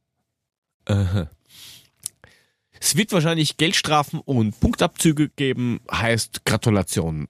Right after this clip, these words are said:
Schwarzburg zur Meisterschaft. Ja. Das waren übrigens die ersten, die angepisst waren und gesagt haben, das kann absolut nicht gehen. Also Gratulation, lask, jetzt habt ihr die Chance, Meister zu werden.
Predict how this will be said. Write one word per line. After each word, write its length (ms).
Schwarzburg 720
zur 140
Meisterschaft. 760
Ja. 160
Das 160
waren 140
übrigens 260
die 160
ersten, 260
die 100
angepisst 600
waren 240
und 160
gesagt 400
haben, 340
das 640
kann 340
absolut 600
nicht 340
gehen. 280
Also 440
Gratulation, 720
lask, 320
jetzt 160
habt 200
ihr 60
die 80
Chance, 360
Meister 340
zu 180
werden. 260